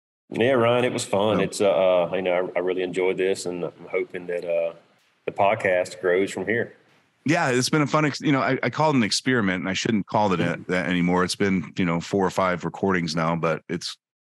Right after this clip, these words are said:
Speaker 2: it's becoming my favorite part of the week. Like, just
Speaker 1: Yeah.
Speaker 2: connecting with other guys and, like, having these conversations and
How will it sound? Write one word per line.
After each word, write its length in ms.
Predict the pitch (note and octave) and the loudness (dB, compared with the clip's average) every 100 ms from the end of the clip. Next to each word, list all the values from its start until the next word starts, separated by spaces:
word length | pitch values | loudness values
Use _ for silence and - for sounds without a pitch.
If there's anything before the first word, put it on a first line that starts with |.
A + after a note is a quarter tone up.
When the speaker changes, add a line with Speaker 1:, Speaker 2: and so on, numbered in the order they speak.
| - - - - _ - | -20 -20 -20 -20 _ -6
Speaker 2:
it's 120 | A#2 | -2
becoming 380 | B2 D3 C#3+ B2+ | 0 2 4 4
my 140 | G2 | 2
favorite 300 | A2 G#2 G#2 | 2 0 0
part 200 | G2+ F#2+ | 0 2
of 60 | D#2+ | 2
the 80 | |
week. 340 | D#2 D#2+ - - _ _ _ - | 0 -2 -4 -14 _ _ _ -10
Like, 260 | D#2+ D2+ - | -8 -8 -4
just 200 | G2+ F#2+ | -2 0
Speaker 1:
Yeah. 60 | D#2+ | -2
Speaker 2:
connecting 600 | F2 F2 F#2 G2+ A#2+ G#2+ | -4 -4 -2 0 0 2
with 100 | F#2+ | 2
other 200 | F#2+ F#2 | 2 2
guys 420 | F2+ F#2 F2+ F2 | 0 0 0 -2
and, 100 | D#2+ | -4
like, 140 | D2+ | -6
having 260 | E2 F#2 F2+ | -4 -2 0
these 160 | F#2+ - | -2 0
conversations 920 | G2 F#2 E2+ - F#2 E2+ F#2 F2 E2 | -2 -2 -2 -2 -2 -2 -2 -4 -4
and 220 | D2+ C#2 | -8 -12